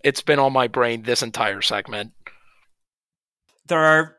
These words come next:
Speaker 2: certain people who are all too eager to buy into the shtick of Marco Rubio when he talks about, uh,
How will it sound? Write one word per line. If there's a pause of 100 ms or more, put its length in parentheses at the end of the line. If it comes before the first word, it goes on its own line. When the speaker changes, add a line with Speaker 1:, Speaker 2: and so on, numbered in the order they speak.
(120)
Speaker 2:
certain
people
who
are
all
too (100)
eager
to
buy
into
the
shtick
of
Marco
Rubio
when
he
talks
about,
uh,